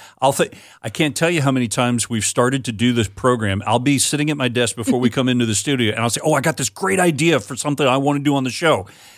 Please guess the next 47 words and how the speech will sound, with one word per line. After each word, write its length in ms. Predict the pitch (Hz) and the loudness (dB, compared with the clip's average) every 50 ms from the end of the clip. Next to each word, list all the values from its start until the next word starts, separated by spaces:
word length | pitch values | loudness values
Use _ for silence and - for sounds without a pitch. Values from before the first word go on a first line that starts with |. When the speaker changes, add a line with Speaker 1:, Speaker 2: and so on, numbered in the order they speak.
| - _ - | -20 _ -4
Speaker 1:
"Oh, 120 | - 196 | -2 0
that's 180 | 196 214 208 - | 2 2 2 2
such 220 | - 262 254 - | 2 2 2 2
a 40 | 214 | 0
good 200 | 170 139 185 - | 2 4 4 4
idea. 320 | 170 175 147 151 147 - - | 4 4 2 2 2 2 4
I'll 140 | 135 156 180 | 2 4 4
remember 400 | 185 185 175 190 214 220 202 156 123 | 4 4 4 4 2 2 2 2 0
it," 180 | 95 - - _ | 0 -2 -4 _
and 120 | - 110 113 | -4 0 0
I 80 | 110 | 2
won't 260 | 110 113 131 156 156 | 2 4 2 2 2
write 160 | 139 147 160 160 | 2 2 2 2
it 100 | 160 143 | 0 -2
down. 320 | 151 170 180 160 120 101 95 - _ _ _ _ _ - | -2 0 0 0 0 -2 -4 -10 _ _ _ _ _ -2
We 160 | 120 120 117 | 2 2 2
walk 380 | 117 117 127 143 170 190 185 - | 4 4 6 4 4 4 2 2
into 180 | 190 175 170 156 | 2 2 0 -2
the 100 | 143 139 | -2 -4
studio 440 | - - - 160 151 139 131 123 120 | -6 -6 -4 -2 0 2 2 2 2
getting 280 | 117 139 151 156 143 | 0 -2 -2 0 0
ready 240 | 135 139 139 135 127 | 2 2 2 2 0
to 100 | 120 120 | -2 -2
record, 440 | 120 120 107 - 170 160 151 143 135 | -2 -4 -2 2 4 4 4 4 2
and 160 | - 120 120 | 0 -2 -2
the 40 | 117 | 0
next 260 | 117 131 151 - - | 0 0 -2 -2 -2
thing 140 | - 170 156 | -2 -2 -2
you 80 | 151 151 | -2 0
know, 440 | 165 175 170 156 147 143 139 135 - _ _ _ _ _ _ _ _ _ _ _ - | 2 2 2 4 4 2 2 -2 -6 _ _ _ _ _ _ _ _ _ _ _ -2
I 120 | - 117 110 | 0 0 0
can't 320 | - - 113 95 98 110 | 0 -2 -4 -4 -4 -6
remember 640 | 110 98 98 98 101 98 101 101 104 101 101 104 104 | -6 -4 -4 -2 -2 -2 -2 -2 -4 -4 -6 -8 -10
Speaker 2:
Yeah, 240 | - - - - - 104 | -10 -10 -8 -6 -4 -4
Speaker 1:
what 100 | 101 101 | -4 -4
it 100 | 98 - | -6 -6
was. 300 | - 101 98 98 101 92 | -4 -4 -4 -4 -4 -2
Speaker 2:
yeah. 80 | - 139 | 0 0
Speaker 1:
And 80 | 147 | 2
it'll 220 | 170 220 262 214 143 | 2 2 2 2 4
hit 280 | 123 147 - - - | 4 4 2 2 0
me 280 | 117 113 110 117 127 - _ _ _ _ | -2 -2 0 0 -2 -4 _ _ _ _
after 360 | - 123 127 131 - - 147 | 2 2 2 2 2 0 -4
we're 260 | 127 117 113 113 110 104 | -2 -2 0 0 2 2
all 120 | 101 98 | 0 0
done, 380 | 92 107 107 104 90 85 101 104 | 2 2 2 2 0 -2 -4 -4
Speaker 2:
Mm-hmm. 500 | 185 190 196 190 185 175 180 175 170 175 | -2 -2 -2 -2 -2 -2 -2 -4 -4 -4